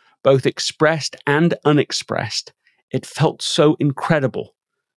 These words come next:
that I didn't want to stop sharing. I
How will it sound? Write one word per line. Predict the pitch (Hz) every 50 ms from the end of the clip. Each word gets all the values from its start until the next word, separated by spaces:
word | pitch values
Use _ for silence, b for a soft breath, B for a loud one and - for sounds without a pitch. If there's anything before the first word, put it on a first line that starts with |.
| _ _ _ _ _ _
that | - - 120
I | 123
didn't | 123 - 135 117 143 131 -
want | 117 127 - -
to | - 110
stop | - - - 110 - -
sharing. | - - 117 104 92 73 71 - _ _ _ _ _ _ _ _ _ b b b b b b b b _
I | - 123 117